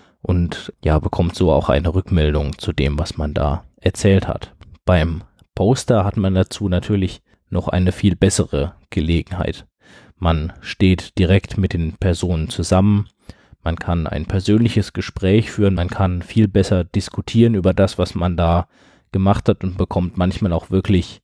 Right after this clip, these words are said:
spannende Anregungen zu dem, was man gerade forscht und kann damit vielleicht mit neuen Eindrücken wieder zu Hause in der Forschung weitermachen.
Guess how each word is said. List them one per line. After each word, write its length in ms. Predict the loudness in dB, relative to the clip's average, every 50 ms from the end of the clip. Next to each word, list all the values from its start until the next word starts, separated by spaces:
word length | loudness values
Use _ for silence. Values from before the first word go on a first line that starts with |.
| _ _
spannende 600 | -20 -12 -4 0 2 2 4 2 2 2 0 2
Anregungen 720 | 2 2 2 4 4 2 2 2 0 -2 -2 -2 -2 -4 -6
zu 160 | -6 -6 -4
dem, 360 | 0 2 2 4 4 2 0 -2 _ _ _ _ _ _ _ _ -4
was 220 | -4 -4 -2 -2
man 380 | -4 -2 -2 -2 -2 -4 -6 -8 _ _ _ _ _ _ -18
gerade 320 | -8 -4 -2 0 0 0
forscht 480 | 0 0 -2 -2 -2 -2 -4 -10 -14 -14
und 140 | -16 -12 -6
kann 240 | -4 -2 -2 0
damit 340 | 0 2 2 4 2 0 0
vielleicht 580 | 0 0 2 2 4 2 2 -2 -6 -16 -20 _ _ _ _ _ _ _ _ _ _
mit 160 | -6 -4 -2 0
neuen 480 | 2 4 4 4 4 4 4 2 0 -4 -10 -20 _ _ _ _ _ -2
Eindrücken 680 | 2 2 2 2 2 0 -2 -4 -2 -2 -4 -4 -4 -8 _ _ _ _ _ _ _ -2
wieder 280 | -2 0 2 2 0
zu 200 | 0 -2 -2 -2
Hause 300 | -2 -2 -2 -2 -2 -2
in 80 | -2 -2
der 120 | -4 -6
Forschung 440 | -4 -4 -6 -6 -4 -4 -6 -4 -2
weitermachen. 560 | -2 -2 -2 -2 -4 -6 -6 -10 -12 -12 -18